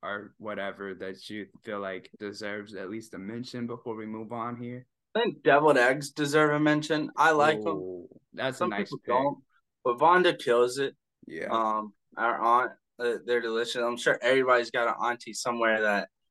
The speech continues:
Speaker 2: kills those deviled
Speaker 1: Kills
Speaker 2: eggs,
Speaker 1: those
Speaker 2: bro.
Speaker 1: deviled eggs, bro.
Speaker 2: That's how it goes.
Speaker 1: She's, she's
Speaker 2: Um,
Speaker 1: dangerous with it.
Speaker 2: I think really most desserts deserve a mention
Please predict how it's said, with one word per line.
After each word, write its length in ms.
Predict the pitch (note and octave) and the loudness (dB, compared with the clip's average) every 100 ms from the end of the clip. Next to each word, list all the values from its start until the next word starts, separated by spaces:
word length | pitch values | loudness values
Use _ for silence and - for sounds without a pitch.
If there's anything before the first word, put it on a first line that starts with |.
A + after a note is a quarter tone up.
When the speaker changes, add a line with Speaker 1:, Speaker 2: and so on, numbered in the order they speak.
| _ _ | _ _
Speaker 2:
kills 320 | - B2+ A#2+ | 4 6 4
those 220 | A#2+ A2+ A2 | 2 -2 0
deviled 320 | A2+ A2+ A2+ | 0 2 2
Speaker 1:
Kills 60 | A2 | 2
Speaker 2:
eggs, 240 | A2 G#2 G2 | 2 -2 -6
Speaker 1:
those 60 | |
Speaker 2:
bro. 240 | G2 G#2 G#2 | -2 0 0
Speaker 1:
deviled 220 | G#2 G#2 | -2 -6
eggs, 380 | G#2 G2+ F#2+ F2+ - | -8 -8 -10 -14 -12
bro. 240 | F#2+ G2 | -10 -2
Speaker 2:
That's 140 | B2+ - | -2 2
how 180 | C3 | 2
it 100 | A#2+ A#2+ | 2 4
goes. 460 | C3 C3+ C3 A#2+ | 6 8 6 2
Speaker 1:
She's, 160 | - - | -6 -6
she's 260 | - B2+ | 2 4
Speaker 2:
Um, 100 | B2 | 4
Speaker 1:
dangerous 560 | A#2+ A#2 A2 G#2+ G2 - | 4 2 -2 -6 -10 -10
with 220 | G2+ F#2 | -12 -10
it. 120 | F#2+ F2 _ _ _ _ _ _ _ _ _ - | -12 -14 _ _ _ _ _ _ _ _ _ 0
Speaker 2:
I 120 | C#3 | 0
think 520 | C#3+ F#3 F#3 - - _ _ _ _ _ _ _ _ | 2 2 2 0 -12 _ _ _ _ _ _ _ _
really 340 | D#3+ B3+ A3+ | 6 8 8
most 380 | D#3 D3+ E3+ - | 6 4 2 0
desserts 600 | E3+ C#3 B2+ C#3 D#3 - - | -4 -2 0 0 0 -6 -8
deserve 400 | D#3+ D3+ F3+ F3+ | -2 4 4 4
a 60 | |
mention 540 | F3+ F#3 F#3 - G#3+ | 2 0 0 -2 -4